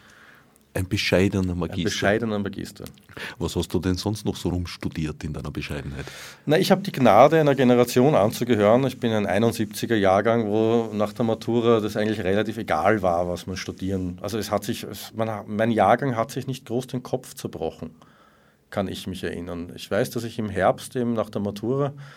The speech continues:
Speaker 2: an der Universität gelandet bin, äh, dass ich zutiefst abgestoßen war von diesen Massen, die sich da gedrängt haben, um inskribieren zu können. Ich hab, hab auch nicht gewusst, was ich eigentlich inskribieren soll. Also ich hatte keine Vorstellungen.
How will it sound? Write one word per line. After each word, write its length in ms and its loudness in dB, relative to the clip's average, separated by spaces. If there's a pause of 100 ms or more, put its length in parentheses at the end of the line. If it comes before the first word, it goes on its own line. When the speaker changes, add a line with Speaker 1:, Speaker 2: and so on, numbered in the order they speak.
(460)
Speaker 2:
an 140 -6
der 100 0
Universität 680 0
gelandet 520 4
bin, 380 2
äh, 200 -2 (460)
dass 160 -20
ich 280 -16
zutiefst 480 -6
abgestoßen 800 -4
war 180 6
von 140 -6
diesen 200 -4
Massen, 500 -2
die 100 -4
sich 180 -6
da 160 -2 (400)
gedrängt 640 -2
haben, 360 4
um 280 -6 (640)
inskribieren 640 -2
zu 120 -8
können. 360 -4
Ich 100 -16
hab, 240 -8
hab 140 -2
auch 80 -6
nicht 200 -10
gewusst, 360 -8
was 80 -6
ich 120 -8
eigentlich 240 -8
inskribieren 560 -8
soll. 360 -6
Also 100 -10
ich 80 -10
hatte 220 -6
keine 220 -4
Vorstellungen. 640 -10